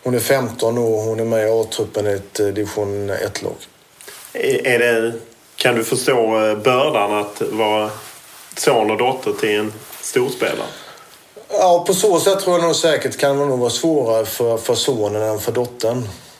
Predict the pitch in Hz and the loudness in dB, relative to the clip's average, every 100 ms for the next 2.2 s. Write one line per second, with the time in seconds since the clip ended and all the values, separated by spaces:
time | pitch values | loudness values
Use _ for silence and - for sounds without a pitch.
0 | - _ - 110 110 120 110 95 107 104 | -20 _ -6 -4 -2 0 0 0 -2 -2
1 | 101 98 110 92 107 110 104 - 95 95 | -4 -2 -2 -2 -4 -4 -4 -4 -2 0
2 | 98 113 | 0 -2